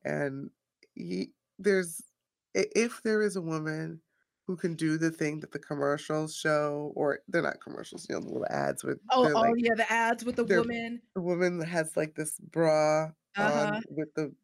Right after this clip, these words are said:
Speaker 1: breastfeeding, the pumping apparatus sticking out, right?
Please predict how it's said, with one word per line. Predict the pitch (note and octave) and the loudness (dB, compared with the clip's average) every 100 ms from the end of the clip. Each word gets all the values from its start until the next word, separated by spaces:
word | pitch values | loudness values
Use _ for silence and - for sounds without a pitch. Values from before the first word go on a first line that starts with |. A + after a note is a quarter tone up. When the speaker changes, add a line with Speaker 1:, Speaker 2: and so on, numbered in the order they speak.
| - - | -8 0
Speaker 1:
breastfeeding, | E3+ E3 - C#3+ C#3 C3+ - - | 0 0 -4 -2 -2 -4 -8 -8
the | C#3+ - | -10 -10
pumping | - F#3+ E3 D#3+ | -4 -2 0 -2
apparatus | D3 C#3+ D3 C#3 C#3 | -2 -2 -2 -2 -4
sticking | - - D3+ C#3+ C#3+ | -10 -8 -6 -4 0
out, | C3+ C#3+ | 0 -2
right? | - C#3 D3 | 0 0 -2